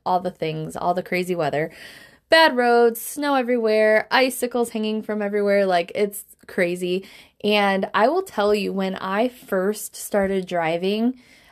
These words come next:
I was petrified of scary roads. Like, anyone that's listening that's worked with me in the <laughs> past has probably given me a ride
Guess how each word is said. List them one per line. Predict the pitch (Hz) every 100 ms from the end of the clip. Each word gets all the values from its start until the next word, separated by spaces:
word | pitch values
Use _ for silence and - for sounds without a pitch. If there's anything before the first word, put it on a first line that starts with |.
| _
I | 180 262
was | 240
petrified | - - 180 165 160 180 160 160
of | - 165 160
scary | - 170 165
roads. | 160 160 160
Like, | 165 156 -
anyone | - 185 196 185
that's | 170 -
listening | 170 175 170
that's | 156 151
worked | 156 156 156
with | 165 185
me | 185
in | 185
the |
<laughs> |
past | 185 202 196 339 339
has | 359 320
probably | _ 320 302 320 277 302
given | 247 247 247
me | 226
a | 202
ride | 185 170 170